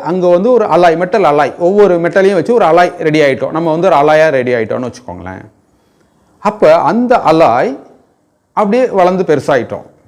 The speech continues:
இப்ப அதே அலாய், அதே பர்சன்டேஜ், ஒவ்வொரு மெட்டீரியலும் என்னென்ன உலோகங்கள் என்னென்ன பர்சன்டேஜ்ல இருந்துச்சோ அப்படி இருந்துட்டு இருக்கோம் நம்மன்னு வச்சுக்கோங்க. இப்ப அது அதே நிலையில தான் இருந்துட்டு இருக்கிறோம். இப்ப இன்னைக்கு டிகிரி எங்கெங்க இருக்கோ,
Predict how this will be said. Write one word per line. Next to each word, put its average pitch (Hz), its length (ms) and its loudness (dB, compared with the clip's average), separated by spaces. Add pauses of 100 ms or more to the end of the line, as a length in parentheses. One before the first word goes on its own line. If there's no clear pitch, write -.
(440)
இப்ப 208 160 -2
அதே 175 200 4
அலாய், 151 320 2
அதே 143 320 2
பர்சன்டேஜ், 165 560 0 (100)
ஒவ்வொரு 165 320 2
மெட்டீரியலும் 180 580 0
என்னென்ன 190 260 -2 (480)
உலோகங்கள் 175 480 2
என்னென்ன 175 200 -4
பர்சன்டேஜ்ல 147 480 -2
இருந்துச்சோ 139 240 -2
அப்படி 123 180 -4
இருந்துட்டு 123 260 -4
இருக்கோம் 107 200 -6
நம்மன்னு 107 240 -8
வச்சுக்கோங்க. - 380 -16 (1160)
இப்ப 226 240 -2
அது 190 240 2 (400)
அதே 233 360 0
நிலையில 185 340 2
தான் 180 120 4
இருந்துட்டு 156 280 -2
இருக்கிறோம். 110 340 -4 (220)
இப்ப 233 380 -2
இன்னைக்கு 285 420 2
டிகிரி 247 320 2
எங்கெங்க 240 320 2
இருக்கோ, 143 300 -2